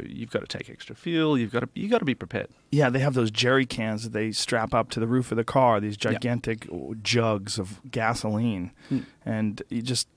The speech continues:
Speaker 2: it
Speaker 1: But that's the real Australia. I can't
Speaker 2: Yeah.
Speaker 1: point that out enough. Like, everyone goes to, "I've been to Australia. I've been to Sydney." I'm like, "No, you went to a nice city." You know, the real Australia is, uh, where I'm from, Cairns, you know, up the northeast corner, um, where you've got rainforest and you've got,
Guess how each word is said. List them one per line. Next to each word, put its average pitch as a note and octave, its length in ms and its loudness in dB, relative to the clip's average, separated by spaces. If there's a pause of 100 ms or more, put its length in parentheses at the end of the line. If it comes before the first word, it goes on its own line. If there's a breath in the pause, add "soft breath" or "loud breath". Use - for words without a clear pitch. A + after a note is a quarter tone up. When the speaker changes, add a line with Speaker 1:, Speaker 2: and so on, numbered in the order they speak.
(100)
Speaker 2:
it D#2+ 140 -4
Speaker 1:
But - 100 0
that's D#3 220 2
the D#3+ 100 4
real D3 180 8
Australia. A#2 380 2
I - 60 -4
can't A#2+ 180 2
Speaker 2:
Yeah. A2+ 180 6
Speaker 1:
point G2+ 160 0
that G#2+ 100 -2
out G2 140 -4
enough. G2 240 -10
Like, A2+ 160 0
everyone C#3 360 6
goes A#2 240 4
to, G#2+ 200 -2
"I've A3+ 160 4
been D#3+ 140 6
to C#3+ 80 2
Australia. C3+ 360 0
I've G#2 100 -4
been A2 120 -2
to G#2+ 80 -2
Sydney." A#2 300 -2
I'm A2 120 -2
like, B2+ 240 0
"No, C#3 300 0
you D#3 220 2
went D#3+ 140 0
to D3 100 -2
a C3 40 2
nice A#2 240 0
city." - 340 -8 (180)
You A#2 100 -6
know, G#2+ 160 -6 (260)
the B2 160 -2
real C#3 260 8
Australia G#2+ 480 2
is, G2+ 400 -6 (400 loud breath)
uh, A2+ 220 4
where A2 120 4
I'm A#2 140 6
from, C#3+ 260 2
Cairns, A#2 520 -2
you A2 120 -8
know, G#2 100 -6
up A2+ 260 -6
the - 180 -8
northeast A2 600 -6
corner, A2+ 420 -2
um, G#2+ 480 -6 (380 loud breath)
where B2+ 100 4
you've A#2+ 120 2
got B2+ 200 4
rainforest A2+ 720 0
and A2+ 140 -6
you've - 160 -12
got, - 240 -4